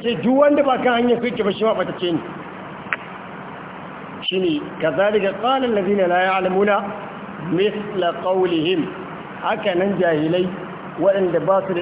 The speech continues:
ilimi suka faɗi irin maganar can da Yahudu suka faɗa, haka suka faɗi irin maganar da Nasara su ma suka faɗa. An fahimta? Sai Allah Ta'ala ce mi, "فالله يحكم بينهم يوم القيامة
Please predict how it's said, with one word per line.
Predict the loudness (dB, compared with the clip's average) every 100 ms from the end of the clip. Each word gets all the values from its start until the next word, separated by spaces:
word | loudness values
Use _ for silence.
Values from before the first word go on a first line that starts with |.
| 0
ilimi | 2 2 2 -2 -6 -12 -12 -12 -12 -4
suka | -2 0 0
faɗi | 0 2 4
irin | 4 4 0
maganar | 0 2 2 0 0
can | 2
da | 2
Yahudu | 2 2 4 4 4 0 -6 -10 -12 -12 -12 -4
suka | 0 2
faɗa, | 2 4 2 0 -6 -10 -6 -2
haka | 0 0
suka | 0 0
faɗi | 2 2
irin | 2 0
maganar | 0 0 2
da |
Nasara | 0 2 2 0 0
su |
ma | -2
suka | -2 -4
faɗa. | -6 -8 -12 -14 -14 -14 -14 -14 -14 -6 -2
An | 2
fahimta? | 2 2 2 0 -4 -10 -12 -12 -12 -12 -12 -14 -14 -10 0
Sai | 2
Allah | 4 2
Ta'ala | 2 2 2
ce | 0
mi, | 0 -2 -10 -12 -12 -14 -14 -14 -4 0
"فالله | 2 4 6 6 6
يحكم | 4 4 0 -2 0 2
بينهم | 4 4 4 4 4 4
يوم | 6 6 4
القيامة | 2 2 4 4 4